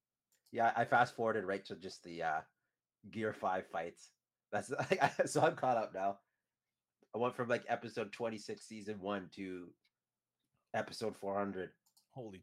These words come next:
Speaker 2: jeez. <laughs>
Speaker 1: I skipped all the in-between. I didn't watch it, all the middle. I just wanted to see that fight. So, you're giving this a three. I don't know what I'd give it. I haven't seen enough yet.
Speaker 2: I'm being
Speaker 1: I
Speaker 2: generous when I say I'm giving it a three out of ten. This is
Speaker 1: I don't think
Speaker 2: hot
Speaker 1: it's that
Speaker 2: garbage.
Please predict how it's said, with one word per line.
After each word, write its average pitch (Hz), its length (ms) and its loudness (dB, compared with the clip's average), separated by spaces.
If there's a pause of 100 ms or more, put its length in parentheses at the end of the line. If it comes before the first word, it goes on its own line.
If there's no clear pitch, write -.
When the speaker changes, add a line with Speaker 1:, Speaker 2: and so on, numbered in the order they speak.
Speaker 2:
jeez. 92 340 -16 (760)
<laughs> - 160 -12 (440)
Speaker 1:
I 143 100 8
skipped 208 260 0
all 131 100 6
the 101 100 2
in-between. 85 500 -6 (260)
I - 80 -4
didn't 123 140 0
watch 90 200 0
it, 95 60 -2
all 101 180 2
the 90 60 -6
middle. 87 320 -4 (340)
I 117 80 2
just 117 120 0
wanted 110 200 2
to 101 60 -10
see 104 100 -4
that 92 220 0
fight. 92 220 0 (400)
So, 156 400 4 (240)
you're 135 120 4
giving 143 220 8
this 131 160 0
a 120 60 -4
three. 90 320 -6 (160)
I 117 100 4
don't 120 100 4
know 107 80 0
what 92 140 0
I'd 85 140 -6
give 80 120 -8
it. 78 140 -6 (400)
I 107 60 2
haven't 110 240 2
seen 95 160 -6
enough 82 260 -10
yet. 87 220 -6 (280)
Speaker 2:
I'm 135 120 -4
being 151 180 -6
Speaker 1:
I 120 60 0
Speaker 2:
generous 117 480 -6
when 98 100 -12
I 92 60 -10
say - 160 -12
I'm 95 120 -10
giving 95 220 -12
it 95 120 -14
a 90 40 -16 (100)
three 95 180 -10
out 92 80 -12
of 95 100 -18
ten. 92 240 -14
This - 180 -16
is 127 100 -8
Speaker 1:
I 110 80 4
don't 147 120 8
think - 60 2
Speaker 2:
hot - 80 4
Speaker 1:
it's - 180 -2
that 110 260 6
Speaker 2:
garbage. 90 280 -4